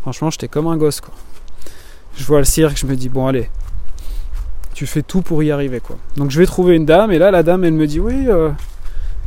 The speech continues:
bah écoute, ça tombe bien parce qu'il donne des cours. » Elle me dit, « Voilà, euh, voilà les horaires, euh,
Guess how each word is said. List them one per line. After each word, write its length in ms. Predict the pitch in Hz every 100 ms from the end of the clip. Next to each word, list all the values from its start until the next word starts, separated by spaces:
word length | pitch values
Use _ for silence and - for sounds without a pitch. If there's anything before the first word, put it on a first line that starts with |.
| -
bah 120 | 151
écoute, 200 | 151 -
ça 140 | - 190
tombe 220 | - 180
bien 180 | 190 302
parce 180 | 208 -
qu'il 140 | 170
donne 160 | 190 226
des 140 | 233
cours. » 360 | - 180 - - - - - - - - - - - - - - - -
Elle 60 |
me 120 | 139 135
dit, « 180 | 160
Voilà, 500 | 208 160 156 156 190
euh, 160 | 180 160
voilà 260 | 143 156 156
les 220 | 147 135
horaires, 340 | 123 143 175
euh, 180 | 143 127